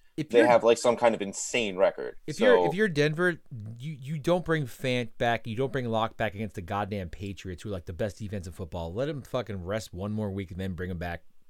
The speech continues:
Speaker 1: for whatever
Speaker 2: Yeah. They're, they're, and, and I think, uh, without Cortland Sutton, you're gonna, oh, and without Fant, you're basically relying on Tim Patrick against, what, like,
Speaker 1: No,
Speaker 2: C J
Speaker 1: no, Jerry
Speaker 2: Jackson?
Speaker 1: Jeudy is probably their best guy.
Speaker 2: Jerry Jeudy against, uh, the, you know, like, the McCourty brothers. Like,
Speaker 1: Mm-hmm.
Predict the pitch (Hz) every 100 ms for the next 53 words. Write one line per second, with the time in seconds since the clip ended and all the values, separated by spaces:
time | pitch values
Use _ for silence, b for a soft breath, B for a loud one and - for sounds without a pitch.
0 | - 92 87 90 98 85 78 - - -
1 | 107 120 107 110 120 107 110 104 113 110
2 | 104 113 104 113 101 98 95 92 92 107
3 | 104 101 92 - 113 95 95 - 95 98
4 | 95 90 - 101 92 92 90 - 95 107
5 | 104 98 90 - 95 95 92 - 101 92
6 | 98 - 98 92 92 90 90 87 85 90
7 | 85 85 - 98 - 87 87 98 90 -
8 | 95 92 85 - - 90 - - 175 160
9 | 131 117 - 165 151 - 131 127 98 92
10 | - 113 104 95 85 82 - 110 113 110
11 | 104 117 110 110 110 - 104 98 95 95
12 | - - 95 90 87 95 87 85 92 -
13 | 107 101 98 104 101 98 90 90